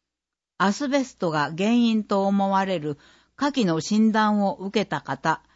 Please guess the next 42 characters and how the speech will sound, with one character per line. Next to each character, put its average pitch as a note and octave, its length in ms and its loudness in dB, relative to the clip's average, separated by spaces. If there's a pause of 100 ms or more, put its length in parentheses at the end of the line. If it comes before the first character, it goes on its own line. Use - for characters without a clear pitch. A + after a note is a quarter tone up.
(220)
そ G#3+ 160 -2
の B3 160 4
ご G3+ 220 4
遺 C4+ 80 4
族 G#3+ 260 0
の D#3+ 160 0
方 D3+ 380 -2
へ。 - 180 -6 (1500)
中 C#4+ 300 0
皮 C4+ 200 -2
腫、 - 240 -12 (640)
肺 A#3+ 260 2
が A3+ 200 0
ん、 F3 180 -6 (640)
石 G3 260 0
綿 C4+ 320 0
肺、 D3+ 380 -4 (840)
微 F3+ 140 4
慢 C4 320 6
性 A3 420 2 (100)
胸 A#3+ 220 4
膜 A3+ 400 2
飛 F#3+ 160 -4
行。 C3+ 460 -2 (2000)
制 C4+ 200 6
度 F#3+ 120 0
に F3+ 160 -2
詳 A#3 280 2
し A#3 220 0
い - 20 -4
弁 G3+ 240 -2
護 G3+ 100 -2
士 F#3+ 140 -6
が E3 220 -2
お E3+ 100 -8
答 G3 280 0
え F#3+ 60 0
し F#3+ 140 -6
ま G3 160 2
す - 100 -10
の D3+ 160 0
で、 C#3+ 180 -4